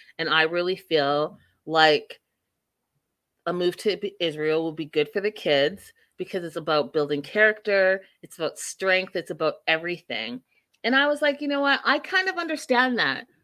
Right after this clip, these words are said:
He wants his children to be, to grow up the way he grew up.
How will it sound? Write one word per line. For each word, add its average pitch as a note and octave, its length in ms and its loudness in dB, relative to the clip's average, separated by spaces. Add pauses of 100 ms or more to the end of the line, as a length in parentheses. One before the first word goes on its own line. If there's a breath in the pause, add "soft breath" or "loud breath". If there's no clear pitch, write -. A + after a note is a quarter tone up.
(680)
He D4+ 220 0
wants D4 460 -2
his B3 160 -2
children A3+ 380 -2
to G#3+ 160 -2
be, G3 340 -6 (200)
to G3+ 120 -10
grow G3+ 260 2
up G3 200 2
the G3+ 80 -2
way F#3 140 -2
he F#3 180 -14
grew D#3 260 -8
up. - 260 -16